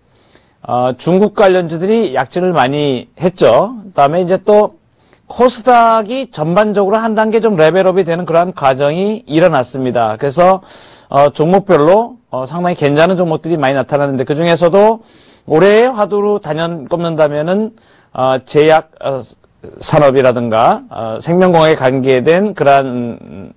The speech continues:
업종, 어, 이러한 분들이 역시 산업의 흐름에서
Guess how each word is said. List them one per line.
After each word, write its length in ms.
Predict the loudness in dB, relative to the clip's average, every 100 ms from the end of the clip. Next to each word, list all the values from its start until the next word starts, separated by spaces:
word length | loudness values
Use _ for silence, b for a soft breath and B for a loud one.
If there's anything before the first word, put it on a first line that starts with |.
| _
업종, 480 | -12 -2 0 0 -10 _ _ _
어, 100 | -6
이러한 360 | 2 2 0
분들이 440 | -6 -6 -2 -2 -2
역시 540 | -6 -2 0 0 -4 b b b b
산업의 680 | -2 2 4 4 4 2 -2
흐름에서 680 | -4 0 0 0 2 0